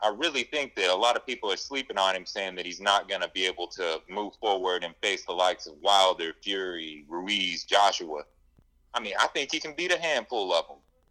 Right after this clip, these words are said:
especially Joshua and Ruiz. Now, with the big giants that are coming with the power, and, and you got Fury, who's just a fucking giant that moves in a whole different category of his own, that's gonna be a little bit more tough for him 'cause of the height, and then, of course, the explosive power that Wilder connects with.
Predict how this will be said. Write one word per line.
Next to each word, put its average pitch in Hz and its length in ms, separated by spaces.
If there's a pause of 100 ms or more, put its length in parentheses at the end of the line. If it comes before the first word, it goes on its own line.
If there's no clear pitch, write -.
(160)
especially 151 520
Joshua 135 520
and 131 120
Ruiz. 131 580 (180)
Now, 98 240
with 95 240
the 101 80
big 120 300
giants 131 500
that 101 140
are 95 40
coming 110 280
with 98 140
the - 60
power, 123 500
and, 85 260 (140)
and 95 100
you 98 60
got 98 240
Fury, 123 260
who's 98 160
just - 220
a - 40
fucking 107 300
giant 104 440
that 87 140
moves 101 360
in 92 80
a 85 60
whole 104 180
different 95 280
category 95 460
of 85 80
his 80 140
own, 101 300 (520)
that's 131 160
gonna 120 140
be 110 80
a 107 40
little 107 140
bit 95 140
more 98 160
tough 123 320
for 98 160
him 90 100
'cause 98 160
of 85 80
the 82 160
height, 101 280 (200)
and 90 160
then, 87 100
of 87 120
course, 104 260
the 82 220
explosive - 500
power 92 300
that - 120
Wilder 92 380
connects 80 460
with. 78 180